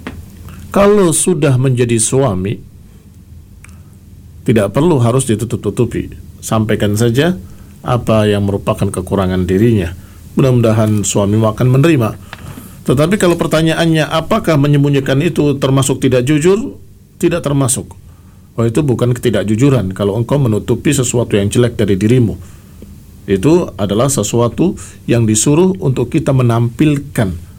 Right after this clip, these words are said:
yang terbaik untuk suami. Yang berhias untuk suami, menutupi yang jelek untuk di hadapan suami. Nah,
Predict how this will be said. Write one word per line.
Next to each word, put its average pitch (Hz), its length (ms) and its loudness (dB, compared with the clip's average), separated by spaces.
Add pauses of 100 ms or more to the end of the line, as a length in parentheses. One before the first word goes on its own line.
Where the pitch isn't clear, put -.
(320)
yang 120 240 2
terbaik 147 580 2
untuk 131 220 0
suami. 85 480 -2 (640)
Yang 110 80 2 (100)
berhias 113 560 2
untuk 107 220 -2
suami, 107 500 -2 (300)
menutupi 110 560 2
yang 107 160 0
jelek 110 320 0
untuk 117 240 -4 (100)
di - 220 -2
hadapan 104 320 0
suami. 104 480 2 (480)
Nah, 143 160 2